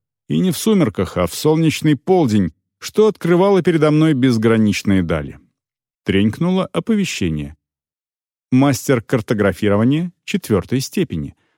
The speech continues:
На личной карте открывается на десять процентов большая территория.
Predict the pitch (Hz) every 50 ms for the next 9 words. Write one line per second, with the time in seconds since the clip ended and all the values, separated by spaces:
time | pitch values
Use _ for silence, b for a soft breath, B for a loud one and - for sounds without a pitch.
0 | _ _ _ - 165 185 208 214 247 220 - - 156 151 135 - - 123 113 95
1 | - - 135 - - 156 117 - - 151 143 139 139 139 131 - - - 143 139
2 | 135 131 131 123 110 107 113 104 - 110 92 - - 95 92 - - 131 156 -
3 | - 214 196 160 120 104 107 98 92 - - - 113 127 127 - - 185 190 208
4 | - - 104 82 69 69 69 -